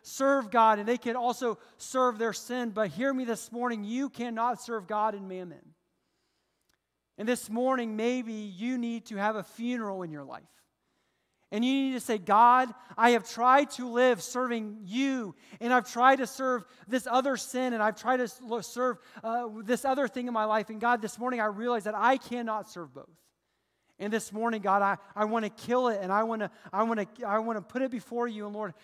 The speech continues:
may I not s-, may I not be tempted anymore, and may the next generation also not be tempted of it anymore.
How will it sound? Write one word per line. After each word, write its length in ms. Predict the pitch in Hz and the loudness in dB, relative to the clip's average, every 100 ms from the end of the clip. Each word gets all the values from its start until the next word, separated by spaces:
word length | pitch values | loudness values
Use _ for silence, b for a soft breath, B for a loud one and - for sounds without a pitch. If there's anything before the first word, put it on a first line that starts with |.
| b | b
may 240 | 214 247 254 | 0 2 2
I 300 | 214 226 269 | 4 4 4
not 240 | 254 240 - | 2 -2 -4
s-, 220 | - 202 | -12 -14
may 220 | 226 214 226 | -6 0 4
I 180 | 220 | 4
not 180 | 262 254 | 4 0
be 120 | 220 | -2
tempted 440 | - 226 220 226 185 220 | -8 -10 -10 -12 -12 -10
anymore, 560 | 208 196 180 175 165 - b b b 202 | -8 -8 -6 -8 -8 -16 b b b -4
and 160 | 214 | -2
may 140 | 220 214 | 0 -2
the 100 | 202 | -2
next 340 | 208 226 - | 0 -2 -6
generation 500 | 220 190 185 - 202 | -10 -8 -8 -10 -12
also 720 | 185 196 180 - 156 139 131 _ _ _ _ - | -8 -8 -8 -12 -12 -12 -16 _ _ _ _ -6
not 300 | 196 202 185 | -2 -2 -2
be 80 | 190 | -10
tempted 440 | - 202 185 180 | -10 -10 -8 -8
of 200 | 175 151 | -8 -8
it 200 | 151 151 _ _ _ _ | -10 -12 _ _ _ _
anymore. 500 | 160 151 139 120 127 | -12 -10 -10 -14 -20